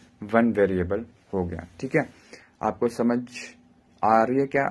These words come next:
मतलब वेरिएबल जिसमें एक हो उसको हम क्या बोलते हैं? Polynomial in one variable, ठीक है। उसके बाद देखिए जिसमें डिग्री टू होती है, यहाँ पे, अ, अ,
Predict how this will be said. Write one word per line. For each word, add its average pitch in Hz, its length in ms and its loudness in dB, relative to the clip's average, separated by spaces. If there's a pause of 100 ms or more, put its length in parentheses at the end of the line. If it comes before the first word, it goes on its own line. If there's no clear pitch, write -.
मतलब 110 480 -4
वेरिएबल 113 640 2 (120)
जिसमें 113 380 -4
एक 131 440 4
हो 135 180 0 (760)
उसको 110 320 -6
हम 117 180 -2
क्या 117 140 0
बोलते 110 300 -2
हैं? 127 140 -8
Polynomial 104 720 -2 (100)
in 160 180 -2 (600)
one 143 200 2 (120)
variable, 87 560 0 (400)
ठीक 113 180 -4
है। 101 100 -4 (1500)
उसके 117 260 0
बाद 123 220 4
देखिए 123 460 -2 (1400)
जिसमें 120 380 -2
डिग्री 131 280 2
टू 139 260 0
होती 127 300 -2
है, 120 140 -2 (140)
यहाँ 117 340 0
पे, 135 80 2 (160)
अ, - 180 -2
अ, 110 380 2